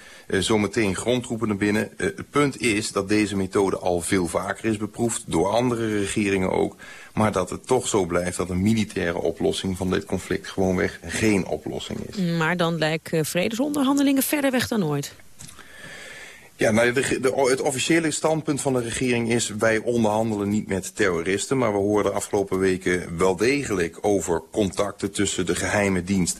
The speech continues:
Speaker 1: en de P K K. Maar goed, de vraag is natuurlijk wat de zin is van dat soort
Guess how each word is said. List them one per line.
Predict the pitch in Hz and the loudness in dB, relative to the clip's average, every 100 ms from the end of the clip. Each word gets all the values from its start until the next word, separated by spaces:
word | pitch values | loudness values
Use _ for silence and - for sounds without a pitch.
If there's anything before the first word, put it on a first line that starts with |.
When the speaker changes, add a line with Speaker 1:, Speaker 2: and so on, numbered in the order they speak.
| - | -6
Speaker 1:
en | 123 123 | -2 2
de | 101 | 0
P | - 98 87 | 0 0 0
K | 87 - | -6 -6
K. | 92 95 107 - - - - - - | -4 -4 -6 -10 -18 -18 -20 -12 -2
Maar | |
goed, | 117 127 | 0 0
de | 110 | 0
vraag | 123 135 131 | 0 0 -2
is | |
natuurlijk | 113 113 107 | -2 0 0
wat | 113 | 0
de | 110 | 0
zin | 98 143 175 | 0 2 2
is | 139 113 - | 2 -2 0
van | 110 | 0
dat | 107 104 | 0 0
soort | - 95 - - | 0 0 -2 -14